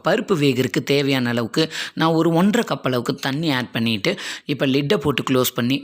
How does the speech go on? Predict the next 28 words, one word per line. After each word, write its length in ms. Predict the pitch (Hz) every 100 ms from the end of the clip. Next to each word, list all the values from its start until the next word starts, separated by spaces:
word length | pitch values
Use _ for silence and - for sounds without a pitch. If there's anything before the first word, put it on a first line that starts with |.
| 139
விசிலை 260 | 131 165 -
போட்டு 180 | 120 143 -
ஒரு 100 | 143 151
ரெண்டுல 340 | 208 247 170 135
இருந்து 200 | 139 160 143
மூணு 240 | 139 127
விசில் 240 | 113 156 123
விட்டு 160 | - 135
எடுத்துக்கோங்க. 380 | 107 117 120 120 -
ஃப்ரெஷ்ஷாக 300 | 175 262 -
போனதுக்கப்புறம் 520 | 180 139 135 131 139 -
லிட்டை 220 | 143 139 139
ஓப்பன் 220 | 135 131
பண்ணீங்கன்னா 380 | 127 123 123 143 135
இந்த 180 | 151 151
மாதிரி 240 | 131 139 143 123
நல்ல 200 | 147 151 123
எண்ணெய் 240 | 156 147
பிரிஞ்சு 220 | 127 139 139
வந்திருக்கும். 340 | 117 107 123 - 139
ரொம்ப 160 | 147 165 135
கெட்டியா 320 | - 151 135
இருந்தா 200 | 120 165 - - - 170
இன்னும் 180 | 175 147
கொஞ்சம் 240 | 135 165 127
தண்ணி 180 | 135 139
ஆட் 100 | 131
பண்ணிக்கோங்க. 360 | 123 120 127